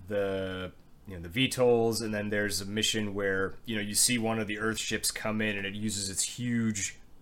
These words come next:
cannon to blow a hole in a ship that looks even bigger than it. And it, it works, and everyone's celebrating, and then all of a sudden, just something that makes your m-,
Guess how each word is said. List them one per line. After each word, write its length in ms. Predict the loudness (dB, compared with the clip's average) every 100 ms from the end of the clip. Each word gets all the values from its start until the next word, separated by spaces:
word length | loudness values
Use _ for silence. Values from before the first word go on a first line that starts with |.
| -8
cannon 680 | -2 4 8 8 6 2 -2 -8 -18 -20 -18 -8
to 100 | -6
blow 480 | -6 -2 4 6 6
a 40 |
hole 440 | 8 8 8 6 4
in 320 | 2 -2 -8 -8
a 100 | -2
ship 320 | 2 2 4
that 180 | 2 2
looks 200 | -2 -2
even 260 | 0 0 0
bigger 320 | 2 2 2
than 180 | 0 4
it. 280 | 4 4 -2 -16 -16 -14 -14 -14 -8
And 320 | -2 0 0 0
it, 140 | -2
it 180 | -4 -2
works, 380 | 4 6 6 2
and 80 | 0
everyone's 340 | 0 0 0
celebrating, 640 | 2 4 4 4 4 4 2
and 80 |
then 120 | 2 4
all 100 | 4
of 80 |
a 60 | 4
sudden, 400 | 2 2 0 -2
just 360 | 0 0 0 2
something 540 | 2 4 2 0 0
that 180 | 0 -2
makes 320 | 0 0 0
your 360 | 0 2 4 2
m-, 260 | 0 -6